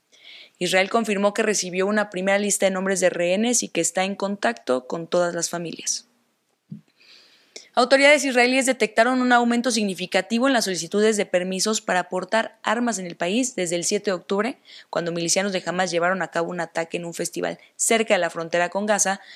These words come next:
resultando en la muerte de mil doscientas personas. Este incidente ha generado una sensación de inseguridad entre la población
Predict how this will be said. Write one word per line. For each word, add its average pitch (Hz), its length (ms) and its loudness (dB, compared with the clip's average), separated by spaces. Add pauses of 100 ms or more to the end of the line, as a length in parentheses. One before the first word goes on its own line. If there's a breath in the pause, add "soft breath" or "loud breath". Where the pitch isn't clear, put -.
(140 loud breath)
resultando 180 500 -2
en 190 80 0
la 170 100 -2
muerte 180 340 -2
de 175 140 -4
mil 208 340 0
doscientas 175 460 -2
personas. - 680 -4 (560 loud breath)
Este 185 220 -2
incidente 208 400 2
ha 214 60 2
generado 185 420 0
una 208 160 0
sensación 185 480 -2
de 220 60 2
inseguridad 185 600 -4
entre 214 220 -4
la 190 120 -4
población 190 540 -2